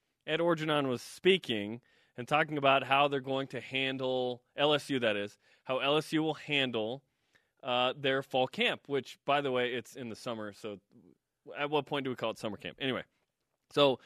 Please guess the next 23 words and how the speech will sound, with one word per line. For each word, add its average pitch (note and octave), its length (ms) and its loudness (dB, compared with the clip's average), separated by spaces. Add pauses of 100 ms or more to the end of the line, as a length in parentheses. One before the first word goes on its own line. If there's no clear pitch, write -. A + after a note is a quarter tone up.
(120)
here's, G3+ 320 6
there E3+ 160 4
are D#3+ 40 4
two B3+ 180 0
quotes A3 240 2
that F#3 140 2
are E3 40 4
interesting. B2 400 0
Let's B2+ 160 -6
talk C#3 140 6
about G#2+ 160 0
these. F2+ 140 -10 (280)
First, E3 280 4
he - 40 -2
said, B2+ 320 4 (320)
"Let E3+ 220 8
me B3+ 140 4
say A3 260 8
this G3 240 4
about F3+ 240 8
B F3+ 140 4
Y F3 180 8
U. A2+ 380 2